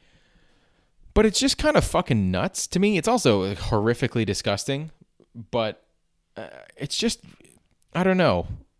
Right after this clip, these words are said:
There's something very fascinating about it. Um, there's something to me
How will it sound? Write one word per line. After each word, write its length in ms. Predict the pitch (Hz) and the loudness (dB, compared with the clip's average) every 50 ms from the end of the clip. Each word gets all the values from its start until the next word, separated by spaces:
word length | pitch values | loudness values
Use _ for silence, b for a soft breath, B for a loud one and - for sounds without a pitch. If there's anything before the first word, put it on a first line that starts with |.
| - - _ _ | -20 -20 _ _
There's 140 | - 139 - | -6 -4 -2
something 200 | - 220 254 226 | 0 0 0 2
very 160 | 202 196 143 | 4 2 2
fascinating 720 | 117 - - 120 110 117 123 - - 156 156 156 147 156 156 | 2 2 2 2 4 4 2 0 0 0 0 0 0 -2 -4
about 260 | 156 147 151 151 156 170 | -4 -4 -4 -4 -4 -4
it. 200 | 175 190 - b b b b b b b b - | -6 -8 -10 b b b b b b b b -6
Um, 280 | - 107 104 101 - - - _ _ _ _ _ _ _ _ | -4 -4 -2 -4 -6 -10 -16 _ _ _ _ _ _ _ _
there's 180 | 131 131 131 | -6 -4 -2
something 320 | - 185 196 185 - 180 151 | -2 -2 -2 0 -2 -2 -2
to 60 | 143 | -2
me 180 | 151 151 143 - | -2 -4 -6 -8